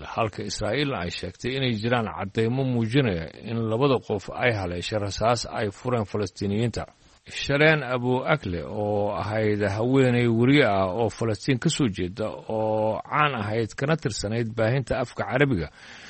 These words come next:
isla markaasina haysatay dhalashada Maraykanka, ayaa la toogtay oo dhimatay wax yar kadib. Cali Samuudi, oo isna wariye kale ah oo Falastiini ah, ayaa waxaa la dhigay cusbitaalka, iyadoo xaaladiisuna ay wanaagsan tahay kadib markii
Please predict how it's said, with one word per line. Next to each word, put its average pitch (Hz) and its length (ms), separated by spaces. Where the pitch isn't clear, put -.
isla 107 240
markaasina 120 560
haysatay 107 480
dhalashada 117 480
Maraykanka, 117 480
ayaa 123 240
la 110 160
toogtay 117 480
oo 139 240
dhimatay 107 480
wax 120 160
yar 110 160
kadib. 104 260
Cali 101 320
Samuudi, 123 560
oo 95 960
isna 123 400
wariye 117 480
kale 135 160
ah 127 240
oo 117 160
Falastiini 117 560
ah, 87 400
ayaa 120 400
waxaa 127 240
la 110 80
dhigay 110 400
cusbitaalka, 98 720
iyadoo 110 240
xaaladiisuna 117 800
ay 120 80
wanaagsan 110 480
tahay 95 240
kadib 117 400
markii 117 320